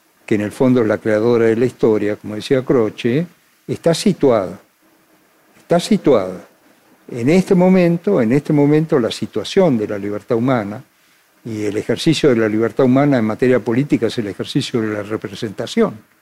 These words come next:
¿verdad? Está situada en el contexto de este cambio que es muy reciente. Se formó la, la, la, la, la revolución digital desde hace cuarenta,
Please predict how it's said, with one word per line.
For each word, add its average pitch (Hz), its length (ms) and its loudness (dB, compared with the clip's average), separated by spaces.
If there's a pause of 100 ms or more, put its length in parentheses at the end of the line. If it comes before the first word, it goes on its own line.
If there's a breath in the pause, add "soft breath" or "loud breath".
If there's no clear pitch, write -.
¿verdad? 160 340 -4 (440 soft breath)
Está 123 180 -4
situada 175 580 2
en 131 100 2
el 110 140 -2
contexto 160 800 0 (520 soft breath)
de 113 180 0
este 175 240 0
cambio 185 560 4 (220)
que 127 100 0
es - 120 -2
muy 240 140 6
reciente. 143 600 -2 (1200)
Se - 200 -2
formó 151 380 4
la, 107 260 2
la, 104 140 -10 (180)
la, 117 180 -14
la, 113 220 -14
la 117 180 -8
revolución 110 480 0
digital 143 520 2
desde 113 220 0
hace 107 240 -2
cuarenta, 123 600 -2